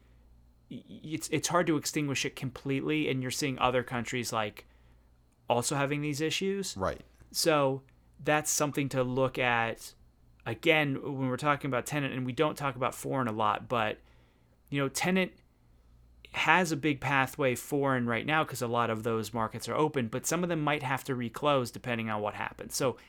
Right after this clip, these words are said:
Speaker 1: that's also, you'll see a big fluctuation in its, in its, in its foreign markets too, most likely.
Speaker 2: Right, right. Yeah, so New Jersey is, it almost is like right now you just, it seems like these movies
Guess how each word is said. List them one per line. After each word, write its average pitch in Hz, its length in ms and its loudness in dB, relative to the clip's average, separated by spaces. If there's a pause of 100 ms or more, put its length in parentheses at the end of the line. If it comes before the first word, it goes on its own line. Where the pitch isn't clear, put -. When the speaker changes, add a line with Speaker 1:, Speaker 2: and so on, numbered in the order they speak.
(160)
Speaker 1:
that's 165 300 4
also, 127 480 0 (340)
you'll 151 160 2
see 147 160 0
a 135 40 2
big 123 200 -2
fluctuation 113 600 -2
in 107 240 -6
its, 117 500 -2 (1200)
in 143 140 -2
its, 120 280 -4
in 123 180 -2
its - 240 -6
foreign 156 380 4
markets 107 440 -2
too, 95 400 -4 (220)
most 113 320 -2
likely. - 460 -6
Speaker 2:
Right, 104 340 2 (140)
right. 78 240 -2 (600)
Yeah, 143 240 10
so 143 220 4
New 131 160 6
Jersey 143 840 2 (580)
is, 135 440 4 (280)
it 156 160 4
almost 226 400 4
is 160 140 -2
like 135 180 2
right 127 280 4
now 113 360 4
you 123 240 0
just, 131 380 -2 (500)
it 123 100 0
seems 139 220 4
like 135 160 6
these 120 220 0
movies 135 640 0